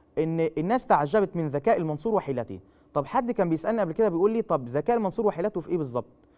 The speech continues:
حيلته في إن هو أرسل الشرطي اللي هو كان عنده أو حارسه الخاص، أرسله في المكان الذي ذهب إليه الطائر ليستكشف أحوال أهلها أو ليتفقد أحوال أهلها.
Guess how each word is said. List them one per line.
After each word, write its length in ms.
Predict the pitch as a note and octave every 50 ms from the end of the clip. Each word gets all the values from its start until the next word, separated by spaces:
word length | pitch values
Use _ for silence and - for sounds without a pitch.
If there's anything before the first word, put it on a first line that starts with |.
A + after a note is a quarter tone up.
| _ _ _ _ _ _ _
حيلته 380 | - F3 G3 B3+ C#4+ - C4+
في 120 | A3 - F3+
إن 100 | F3 F3+
هو 220 | G#3+ A#3+ A#3 - - - -
أرسل 400 | A#3 A3 - - - D3+ C#3 - -
الشرطي 640 | D#3 D3 - - F3 E3+ E3 - G#3+ G#3 D3+ A2+ G2+ - - _ _ _ _ _ _ -
اللي 120 | C3 D#3
هو 80 | F#3+ G3+
كان 160 | G3+ F#3 E3
عنده 240 | D#3 F#3 G#3+ A3+ - -
أو 100 | C3 C3
حارسه 460 | C3 D#3 C#3+ C#3+ E3 F3+ E3+ - D#3
الخاص، 540 | D3 C3+ - F#3+ G#3+ B3 B3+ - - - - _ _ _ _ _ _ _ -
أرسله 640 | D#3 D#3 - - B3 B3 A#3 F#3+ F#3+ E3+ C#3 - -
في 340 | - - E3+ F3+ D#3+ - -
المكان 460 | D#3+ D#3+ E3 D#3 - A3 A3 G#3 - -
الذي 320 | D3+ D#3+ G3 G3 F3 F3
ذهب 240 | D3+ F#3 G3+ F#3+ F3
إليه 460 | D#3 - D#3 G3 A3+ G#3+ A3 A#3+ A#3+ A#3+ - - _ _ -
الطائر 480 | C#3 - - - C#3+ - - G#2+ G2+ F#2+ - - _ _ _ _ _ _ A#2
ليستكشف 680 | C#3+ F3 F3+ F3 F3+ - C4 B3 - - E3 C#3+ - -
أحوال 520 | D3+ - - E3 F#3 G#3+ A#3 A#3+ A#3 - -
أهلها 440 | C#3+ C3 C#3 C#3 A#2+ G#2 G2 E2+ - _ _ _ _ _ _ _ D3
أو 100 | D#3+ E3+
ليتفقد 640 | E3+ F3 E3+ E3+ F3 - A#3 A3+ - - F3 D#3 - -
أحوال 400 | - - E3+ F3+ G#3+ A#3 A3 A3+
أهلها. 400 | - C3+ B2 A#2+ A2+ F#2+ F2+ E2+